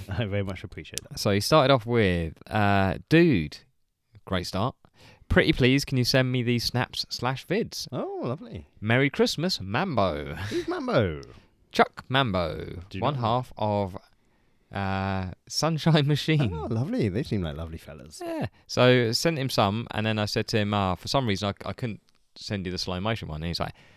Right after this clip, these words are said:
Speaker 2: in all capitals, "Thanks, dude." Then, "Ah, gutting." Then all capitals again. Re-slow, <laughs> "Ah, gutting, re-slow-mo.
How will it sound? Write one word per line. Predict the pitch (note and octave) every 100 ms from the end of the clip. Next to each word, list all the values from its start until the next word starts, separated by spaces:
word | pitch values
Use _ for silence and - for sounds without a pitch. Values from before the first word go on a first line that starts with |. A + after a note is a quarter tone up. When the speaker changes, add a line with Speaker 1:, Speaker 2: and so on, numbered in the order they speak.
| _ _
Speaker 2:
in | -
all | C#3 D3+
capitals, | - G#2+ - G#2+ A#2+ -
"Thanks, | - E3+ D#3 -
dude." | A2 B2+ E3+ - _ _ _ - - _
Then, | A#2+ A2 A2 -
"Ah, | C3 B2
gutting." | B2 G2+ G2 G#2
Then | B2+ B2 -
all | F#3+
capitals | - C3+ G#2 G2 F2+
again. | F#2+ A2+ A2 _ _ _ _
Re-slow, | G#2+ A#2 - B2 A#2 B2+ -
<laughs> | B2+ D#3+ -
"Ah, | C#3 C3+ A#2
gutting, | - A#2+ A2+ A2
re-slow-mo. | A2+ - A#2 A2+ G2 F2+